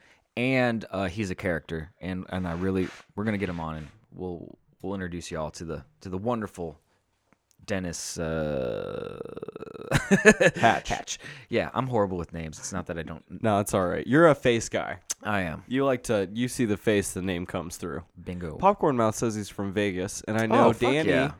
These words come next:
Speaker 2: Pixel Punks is from, uh, Boston.
Speaker 1: God damn, y'all out in Vegas just enjoying that free ganja, or not free, that freedom.
Speaker 2: That
Speaker 1: Freedom
Speaker 2: freedom ganj.
Speaker 1: ganj. I shouldn't say it's free.
Speaker 2: And then, um, you know, you're right next to, like,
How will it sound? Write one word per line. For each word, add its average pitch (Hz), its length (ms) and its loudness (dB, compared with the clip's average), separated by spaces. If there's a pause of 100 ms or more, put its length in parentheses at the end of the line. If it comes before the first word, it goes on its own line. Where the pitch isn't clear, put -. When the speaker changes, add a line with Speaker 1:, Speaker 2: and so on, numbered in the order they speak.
(160)
Speaker 2:
Pixel 147 320 0
Punks 120 300 0
is 107 160 2
from, 107 440 4
uh, 95 380 4 (220)
Boston. 104 760 6
Speaker 1:
God 170 200 -4
damn, 175 240 2
y'all 156 180 6
out 147 180 6
in 113 180 -4
Vegas 143 380 2
just - 280 -8
enjoying 127 540 -4
that 113 180 -4
free 110 220 -2
ganja, 95 480 -4
or 120 80 -2
not 107 160 -2
free, 92 300 -4
that 78 180 -6
freedom. 135 460 2 (120)
Speaker 2:
That 131 220 2
Speaker 1:
Freedom 165 520 6
Speaker 2:
freedom - 20 0
ganj. 85 580 2
Speaker 1:
ganj. - 60 -
I 101 120 2
shouldn't 90 280 -6
say 87 120 -2
it's 73 120 -6
free. 85 480 -2
Speaker 2:
And 139 160 0
then, 139 200 2
um, 104 520 2
you 127 80 2
know, 123 160 2
you're 127 160 4
right 123 220 2
next - 320 -2
to, 117 100 0
like, 101 260 0